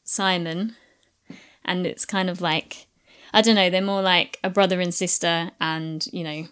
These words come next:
you take the mick out of each other all the time, but you obviously care about each other a lot. So it's nice to see that side of Jane. Yeah,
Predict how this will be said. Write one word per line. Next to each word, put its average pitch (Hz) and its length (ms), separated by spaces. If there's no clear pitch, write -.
you 196 340
take 196 200
the 185 60
mick 185 180
out 165 180
of 165 80
each - 160
other 160 160
all 160 80
the 160 100
time, 156 320
but - 260
you 165 120
obviously 156 280
care 156 220
about 151 260
each - 160
other 147 200
a - 40
lot. 151 260
So - 120
it's 185 100
nice 175 200
to - 60
see 180 100
that 165 140
side 156 260
of 165 120
Jane. 208 600
Yeah, 196 340